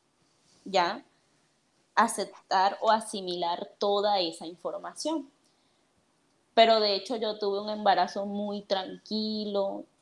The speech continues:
eh, asistí a las ecografías regulares y, y todo bien. Y no, nunca se vio que Sammy ve-, viniera con microtia.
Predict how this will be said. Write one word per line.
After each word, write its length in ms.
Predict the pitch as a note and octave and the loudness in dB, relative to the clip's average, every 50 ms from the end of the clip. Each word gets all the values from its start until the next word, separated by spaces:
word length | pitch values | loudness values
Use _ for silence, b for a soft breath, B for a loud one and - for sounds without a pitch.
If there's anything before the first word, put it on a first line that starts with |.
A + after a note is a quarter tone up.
| _ _ - | _ _ -10
eh, 280 | - E3 D#3+ D#3 - - - | -8 -6 -6 -6 -8 -8 -10
asistí 440 | F3 F3 - - E3 - - D3 | -10 -10 -10 -14 -14 -12 -8 -6
a 60 | E3 E3+ | -4 -4
las 160 | E3+ F3 F3 | -4 -6 -8
ecografías 680 | F3 F3 - E3+ E3+ E3+ E3+ E3+ - - - D#3+ E3 E3 | -10 -12 -8 -6 -6 -6 -6 -8 -10 -10 -8 -8 -8 -8
regulares 680 | F3 F3 F3 E3+ E3 E3 E3 F3+ F3+ F3+ F#3 G3 G#3+ G3 | -8 -8 -6 -4 -2 0 2 2 2 2 2 -2 -4 -6
y, 240 | G3 E3 D#3+ C#3+ - _ _ _ | -6 -8 -8 -8 -10 _ _ _
y 80 | - F3 | -20 -16
todo 380 | _ - F3 D#3 D#3+ D#3 D#3 | _ -6 -6 -4 -4 -4 -6
bien. 640 | - - F#3 G3 G#3 G#3+ G#3+ A3 G#3+ A3 A3 B3 C4+ _ _ _ _ _ _ _ _ _ _ _ _ _ _ _ | -6 -8 -10 -8 -8 -6 -6 -6 -8 -8 -10 -14 -18 _ _ _ _ _ _ _ _ _ _ _ _ _ _ _
Y 300 | - G#3+ A3+ A3 G#3 G3+ | -2 -2 -2 0 -2 -2
no, 380 | G3 F#3+ F#3+ F#3+ F#3+ G3 G3 G3 G#3+ | -2 -2 -2 -2 -4 -4 -4 -4 -4
nunca 440 | G#3 G#3 G#3+ G#3 G3 G3 - A3 A3 | -4 -4 -4 -6 -6 -6 -4 -2 -2
se 240 | G#3+ - A3 G3 F#3 | -2 -2 -2 -2 -2
vio 380 | F3+ F3+ F3+ F3+ F3+ F#3 F3+ | -2 -2 -2 0 0 -2 -2
que 440 | - - F#3 F3+ E3 D3+ C#3+ D#3+ D#3+ _ _ - | -4 -4 -2 -2 -2 -4 -6 -8 -12 _ _ -16
Sammy 460 | - - G#3 F3+ E3+ E3+ F3 F3+ F3 | -12 -8 -6 -6 -4 -4 -4 -4 -4
ve-, 300 | E3+ E3 E3 D#3 D#3+ - - | -4 -4 -4 -6 -6 -10 -12
viniera 420 | - F3 E3+ E3+ E3 D#3+ E3 E3 | -10 -8 -6 -4 -4 -4 -4 -6
con 200 | - E3+ E3+ E3 | -8 -8 -8 -8
microtia. 640 | E3 E3 E3 - - G3 G3 G3 - - G3 G#3 B3 | -8 -10 -10 -6 -4 -4 -4 -4 -4 -6 -6 -6 -8